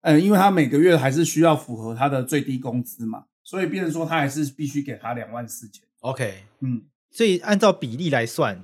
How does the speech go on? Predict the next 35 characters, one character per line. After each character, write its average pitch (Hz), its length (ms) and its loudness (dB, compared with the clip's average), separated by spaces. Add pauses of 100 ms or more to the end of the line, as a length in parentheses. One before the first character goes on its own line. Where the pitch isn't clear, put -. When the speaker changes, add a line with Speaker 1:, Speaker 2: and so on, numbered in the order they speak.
(220)
Speaker 2:
我 135 80 -12
们 135 160 -6
每 139 180 -4
个 151 120 -2
月 180 260 4
有 131 120 -4
三 151 200 0
十 123 160 -8
天， 123 300 -4
所 160 120 -4
以 147 60 -4
月 160 160 2
薪 139 220 -6
除 139 160 -4
以 107 80 -4
三 120 240 -6
十 104 160 -12
就 117 120 -8
会 117 80 -2
是 117 120 -8
日 117 180 -8
薪， 101 300 -12
然 101 100 -8
后 127 160 -6 (500)
就 196 100 -2
可 196 100 2
以 175 80 2
用 180 200 4
这 185 80 -2
个 170 120 2
日 160 240 -2
薪 151 180 -6
去 147 140 -10
计 143 180 -8
算 123 300 -2